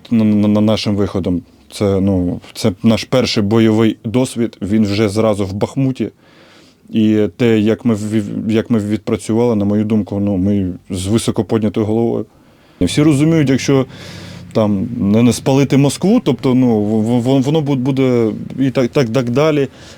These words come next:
воно буде спалахувати, потім, потім з-, знову гаснути. Але, на мою думку, е, на сильного не попреш. Е, і ми маємо бути просто сильними. І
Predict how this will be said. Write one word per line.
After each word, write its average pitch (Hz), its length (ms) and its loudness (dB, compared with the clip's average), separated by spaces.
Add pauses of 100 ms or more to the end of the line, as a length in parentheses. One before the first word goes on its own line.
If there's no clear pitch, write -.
воно 131 140 2
буде 123 200 0
спалахувати, 131 640 0
потім, 120 260 -4
потім 120 260 0
з-, 117 200 -4
знову 123 260 2
гаснути. 107 460 -2
Але, 127 320 2 (1160)
на 139 100 2
мою 160 220 0
думку, 143 580 0 (340)
е, 113 240 -2 (560)
на 120 160 -2
сильного 135 380 2
не 123 80 0
попреш. 92 400 -4 (880)
Е, 90 320 -2
і 98 40 0
ми 104 120 2
маємо 120 280 2
бути 113 180 -4
просто 120 260 -4
сильними. 113 380 -2 (720)
І 107 400 4